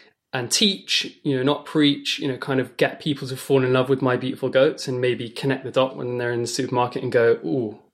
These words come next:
free range or free range organic," or whatever it might be, you know, to, to kind of just reconnect those dots because we're so removed from our food, uh, in cities.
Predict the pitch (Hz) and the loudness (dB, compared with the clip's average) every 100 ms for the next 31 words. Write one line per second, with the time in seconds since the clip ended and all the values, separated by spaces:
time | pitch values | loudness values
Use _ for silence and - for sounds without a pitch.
0 | _ _ - 139 131 123 123 127 - - | _ _ -10 -6 -4 -4 -6 -8 -8 -2
1 | 117 113 113 - 135 117 110 110 110 120 | 0 0 -2 -4 -2 0 0 -2 0 0
2 | 110 107 120 117 117 113 113 110 110 120 | -2 -4 2 4 4 4 0 -2 0 -4
3 | 110 110 113 127 135 _ - - 147 - | -2 0 0 0 -4 _ -2 0 0 -4
4 | 139 156 139 131 - 131 131 123 - 113 | 0 4 4 2 -4 -2 0 -2 0 -2
5 | 107 117 107 - - - - - - - | 0 -2 -4 -2 -4 -4 -8 -8 -8 -8
6 | 131 117 - 120 - - 123 113 110 113 | -6 -6 -2 -2 2 4 4 2 -2 0
7 | 107 104 - 117 107 107 123 113 - - | 0 -4 -4 0 2 0 -2 -2 -4 -6
8 | - _ 143 127 123 - 131 113 - - | -12 _ -10 -8 -10 -8 -6 -2 -2 -2
9 | - - - | -4 -4 -6